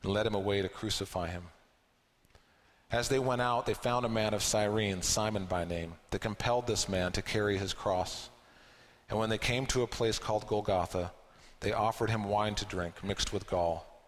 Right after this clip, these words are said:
But when he tasted it, he would not drink it. And when they had crucified him, they divided his garments among them by casting lots. Then they sat down and kept watch over him there.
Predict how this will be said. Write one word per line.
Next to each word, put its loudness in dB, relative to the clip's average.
But -2
when 2
he 0
tasted 0
it, 0
he -2
would -2
not -2
drink -2
it. -4
And -4
when 2
they 2
had 0
crucified 0
him, -2
they 2
divided 2
his -2
garments 0
among 0
them -2
by 0
casting -2
lots. -4
Then 0
they 2
sat 2
down 0
and -10
kept 2
watch 4
over 2
him -4
there. 2